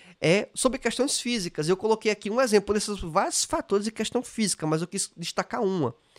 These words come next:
Se é portador de alguma necessidade especial. Então, sei lá, tem dois, três filhos e um deles é portador de necessidade especial.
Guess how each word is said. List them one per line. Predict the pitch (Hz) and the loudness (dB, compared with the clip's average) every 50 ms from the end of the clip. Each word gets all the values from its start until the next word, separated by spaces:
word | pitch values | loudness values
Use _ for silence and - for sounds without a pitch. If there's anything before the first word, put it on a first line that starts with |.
| - _ _ - - - - | -20 _ _ -20 -20 -14 -8
Se | - - - - 277 | -6 -2 -2 0 0
é | 254 247 | 0 0
portador | - - 240 220 - 226 196 190 196 | 0 -2 -2 -2 -2 -6 -2 -2 0
de | 190 | 0
alguma | 196 185 185 202 196 | 0 0 0 -2 0
necessidade | 196 185 180 - 190 - - - 180 165 170 | 0 -2 -2 -2 -6 -6 -4 -4 -4 -4 -4
especial. | - - - - 180 175 - - 196 165 117 101 95 131 - _ _ | -6 -10 -8 -6 -6 -4 -4 -2 -2 -2 -2 -2 -6 -8 -14 _ _
Então, | - - 139 147 | -14 -12 -12 -10
sei | - - 160 | -8 -8 -8
lá, | 113 | -8
tem | - - 127 127 | -8 -8 -10 -10
dois, | 143 143 143 151 175 170 - | -8 -4 -2 0 0 0 -2
três | - - 151 147 - - | -4 -6 -6 -6 -6 -6
filhos | - 190 208 220 175 160 | -6 -6 -6 -4 -4 -2
e | 214 | -2
um | 247 | -2
deles | 233 185 185 190 190 - - - _ _ _ _ _ - | 2 2 2 2 0 -4 -8 -10 _ _ _ _ _ -2
é | 185 226 | 0 0
portador | 247 - - 214 202 - - 208 190 175 170 | 0 0 -2 -2 -2 -2 0 -2 0 0 0
de | 170 165 | -2 -2
necessidade | 170 - - 170 - 170 160 - | -4 -4 -6 -6 -4 -4 -4 -4
especial. | - - - 160 - - 165 135 82 69 - | -8 -10 -8 -8 -8 -6 -4 -4 -4 -6 -8